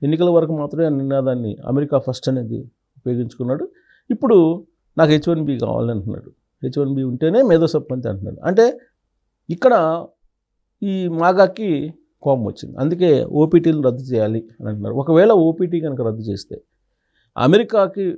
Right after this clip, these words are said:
వెళ్ళేటువంటి విద్యార్థుల సంఖ్య గణనీయంగా తగ్గిపోయేటువంటి అవకాశం ఉంది. So ఓపీటీని రద్దు చేసే అవకాశం ఉందా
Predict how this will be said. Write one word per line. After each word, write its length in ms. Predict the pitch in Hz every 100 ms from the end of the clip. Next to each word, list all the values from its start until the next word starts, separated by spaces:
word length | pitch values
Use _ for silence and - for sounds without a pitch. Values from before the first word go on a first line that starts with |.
| -
వెళ్ళేటువంటి 480 | 147 165 165 156 139
విద్యార్థుల 720 | 127 160 160 143 139 120 - -
సంఖ్య 580 | 143 160 160 185 123 123 131
గణనీయంగా 440 | 156 190 190 180
తగ్గిపోయేటువంటి 680 | 156 127 139 123 120 127 185
అవకాశం 480 | - - 117 254 320 _ _ _ -
ఉంది. 220 | 110 101 - _ _ _ - 190
So 60 |
ఓపీటీని 540 | 151 180 190 208 202 151
రద్దు 180 | 135
చేసే 220 | 147 160 147
అవకాశం 500 | 127 120 131 127 113
ఉందా 320 | 107 107